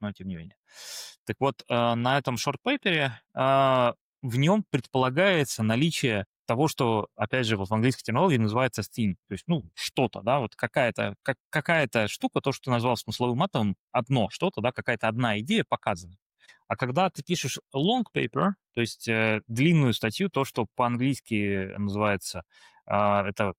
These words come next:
там восемь или двенадцать страниц, опять же, может быть по-разному, но плюс-минус. Там предполагается наличие трёх таких идей. Это абсолютно эмпирика, и ничего такого на самом деле, э, вот именно жёсткого правила нет,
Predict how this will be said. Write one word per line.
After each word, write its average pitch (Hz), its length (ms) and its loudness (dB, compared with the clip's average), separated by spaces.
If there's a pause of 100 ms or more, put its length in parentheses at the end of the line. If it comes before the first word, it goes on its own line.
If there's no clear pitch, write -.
(120)
там 90 200 -10 (100)
восемь 117 540 0
или 107 120 0
двенадцать 107 460 -2
страниц, 156 420 -2
опять 113 240 -2
же, 95 180 -4 (340)
может 113 260 -2
быть 113 120 -6
по-разному, 143 440 0
но 127 280 0
плюс-минус. 107 520 -6 (300)
Там 190 200 0
предполагается 123 720 0
наличие 131 440 0 (240)
трёх 147 320 2
таких - 340 -6
идей. 90 220 -12 (480)
Это 160 300 2
абсолютно 143 720 0
эмпирика, 135 440 2
и 117 40 4
ничего 135 340 0
такого 113 560 2
на 110 160 0
самом 117 320 0
деле, 107 440 2
э, 98 760 0 (460)
вот - 160 -4 (120)
именно 123 220 -2
жёсткого 120 380 0
правила 113 340 2
нет, 196 220 0